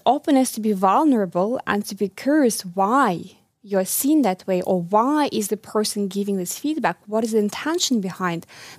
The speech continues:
that's one thing which you, I think you have to grow into. And second one, what Rekhu talks about,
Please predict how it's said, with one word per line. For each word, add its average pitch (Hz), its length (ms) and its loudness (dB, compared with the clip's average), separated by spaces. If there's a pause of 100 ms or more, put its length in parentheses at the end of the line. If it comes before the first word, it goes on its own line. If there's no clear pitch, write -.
that's 208 240 0
one 233 320 2
thing 226 200 -2
which - 180 -6
you, 202 60 0
I 202 40 -4
think 226 240 -4
you 202 60 -8
have 208 220 -4
to 208 100 -10
grow 185 380 0
into. 190 500 -8 (440)
And 214 200 0
second 311 580 2
one, 196 300 2
what 196 160 -2 (120)
Rekhu 254 380 -2
talks - 300 -2
about, 208 400 -2